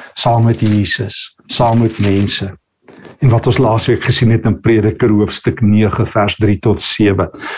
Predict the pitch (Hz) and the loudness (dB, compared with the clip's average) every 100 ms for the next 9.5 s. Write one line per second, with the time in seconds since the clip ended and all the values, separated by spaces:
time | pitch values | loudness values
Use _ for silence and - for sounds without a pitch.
0 | - - 131 147 147 135 - - 143 135 | -6 0 2 2 -2 -6 -12 -2 0 2
1 | 143 131 - - 131 131 - 120 110 101 | 0 0 -6 -4 0 0 2 2 2 0
2 | 98 185 160 131 - 110 87 - - _ | 0 2 2 0 -2 0 0 -6 -12 _
3 | _ _ _ _ - - - 196 165 - | _ _ _ _ -20 -6 0 2 2 2
4 | 180 175 165 135 127 117 110 110 107 104 | 4 4 2 0 0 0 0 0 0 -2
5 | - - - 180 175 185 - 139 107 101 | -4 -4 2 4 4 0 0 0 2 2
6 | 92 90 - _ _ _ - _ _ _ | 0 -6 -18 _ _ _ -20 _ _ _
7 | _ _ _ _ _ _ _ _ - - | _ _ _ _ _ _ _ _ -20 -20
8 | _ 139 123 101 98 - _ 120 117 110 | _ 0 2 -2 -6 -16 _ 0 2 4
9 | 110 123 117 127 127 | 4 2 2 0 -2